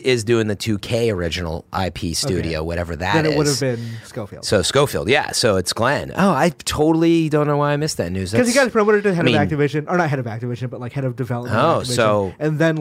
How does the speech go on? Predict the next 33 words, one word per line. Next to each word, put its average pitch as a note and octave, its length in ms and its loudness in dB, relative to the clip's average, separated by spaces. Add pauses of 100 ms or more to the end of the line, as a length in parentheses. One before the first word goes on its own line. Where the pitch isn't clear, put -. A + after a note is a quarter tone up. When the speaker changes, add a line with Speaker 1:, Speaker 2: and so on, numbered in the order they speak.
Speaker 2:
left C3+ 200 -2
about B2+ 160 -2
six C3+ 240 -8
months B2 200 -8
after. G#2 220 -6
Speaker 1:
if - 280 0
that's - 720 0
the A#2 100 0
correct A#2 360 0
news, B2+ 420 2
you're C3+ 260 2
saying A2+ 240 0
you A2+ 80 -2
think G#2+ 200 -6
he's F#2 160 -8
on F2+ 120 -6
this D#2 120 -10
project. - 540 -4
Speaker 2:
Either G#3 180 6
he's G3+ 160 4
on F#3 160 4
this F3+ 120 0
project D3+ 300 0
or D3 80 -4
they're C#3+ 140 0
making C#3 360 -2
another C3 400 -4
game B2 380 -4 (220)
very C4+ 280 2
similar A3 360 0
to C#3 60 -2
this. G#2+ 280 -8
But C#3+ 240 0